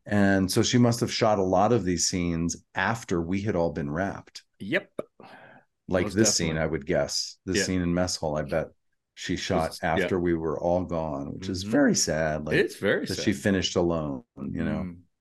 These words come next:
Speaker 2: agreed.
Speaker 1: Anyway, we go into Admiral Janeway's shuttle. The captain enters.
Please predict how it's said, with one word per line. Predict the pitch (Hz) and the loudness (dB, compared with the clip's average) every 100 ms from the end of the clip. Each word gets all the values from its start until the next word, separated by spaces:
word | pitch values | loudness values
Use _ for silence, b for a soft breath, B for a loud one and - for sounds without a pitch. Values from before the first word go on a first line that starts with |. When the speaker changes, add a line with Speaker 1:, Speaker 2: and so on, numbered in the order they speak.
| _ _ - | _ _ -14
Speaker 2:
agreed. | 80 90 | -6 -2
Speaker 1:
Anyway, | 78 73 - _ _ _ _ b b | -2 -4 -10 _ _ _ _ b b
we | 135 | 4
go | 147 | 6
into | 156 123 127 120 113 113 | 6 6 6 8 6 4
Admiral | - 151 170 151 110 | 2 2 4 4 4
Janeway's | 90 101 90 90 85 | 2 0 0 0 -2
shuttle. | - 143 139 131 127 123 _ - | 2 4 6 6 4 2 _ -8
The | 92 | -2
captain | 120 113 117 98 92 85 | 0 0 2 2 0 -2
enters. | 110 104 104 104 98 95 90 | 0 0 2 2 4 2 0